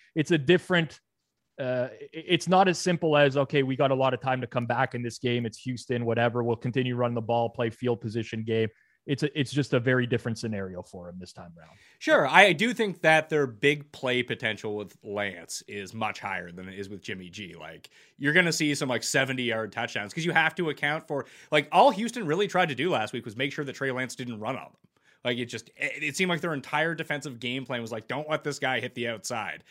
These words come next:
Speaker 2: and just take off for sixty yards up the field." And then all this deep stuff was there.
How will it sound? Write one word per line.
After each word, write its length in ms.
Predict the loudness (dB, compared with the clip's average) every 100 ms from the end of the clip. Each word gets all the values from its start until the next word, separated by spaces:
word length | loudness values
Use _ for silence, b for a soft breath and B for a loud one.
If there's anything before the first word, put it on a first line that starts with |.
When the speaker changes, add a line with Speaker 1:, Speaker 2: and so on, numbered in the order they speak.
| b -8
Speaker 2:
and 120 | -6
just 160 | -4
take 200 | -2 -2
off 200 | -2 -4
for 100 | -4
sixty 320 | -8 -10 -10 -12
yards 280 | -12 -12
up 100 | -14
the 80 | -12
field." 360 | -6 -4 -4 -8 b -2
And 100 | 0
then 80 |
all 160 | 2 0
this 160 | -2 -6
deep 300 | -8 -10 -4
stuff 260 | -4 -4
was 140 | -8 -4
there. 380 | -4 -4 -8